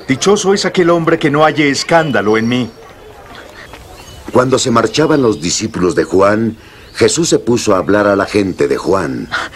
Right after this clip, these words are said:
Speaker 1: ¿Qué salisteis a ver en el desierto? ¿Una caña agitada por el viento? ¿Qué salisteis a ver sino un hombre elegantemente vestido? No, los que visten con elegancia están en palacio de reyes.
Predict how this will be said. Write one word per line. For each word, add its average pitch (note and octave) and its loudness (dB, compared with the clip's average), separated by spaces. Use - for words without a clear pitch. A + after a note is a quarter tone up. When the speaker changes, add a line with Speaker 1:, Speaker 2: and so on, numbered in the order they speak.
Speaker 1:
¿Qué F#3+ 2
salisteis G3+ 2
a E3+ 4
ver F3+ 2
en D3+ 0
el D3 -2
desierto? D3 0
¿Una D3 0
caña E3 2
agitada D3 2
por C#3 2
el B2 0
viento? E3+ 0
¿Qué - -2
salisteis G#3+ 2
a E3 4
ver D#3+ 4
sino B2+ 0
un C#3+ 2
hombre E3+ 4
elegantemente D#3+ 2
vestido? E3+ 2
No, F3 2
los G#2+ -2
que A#2 -2
visten E3 0
con E3+ 2
elegancia E3 2
están D3+ 0
en D#3+ -2
palacio C#3 2
de C3+ 0
reyes. D#3 -2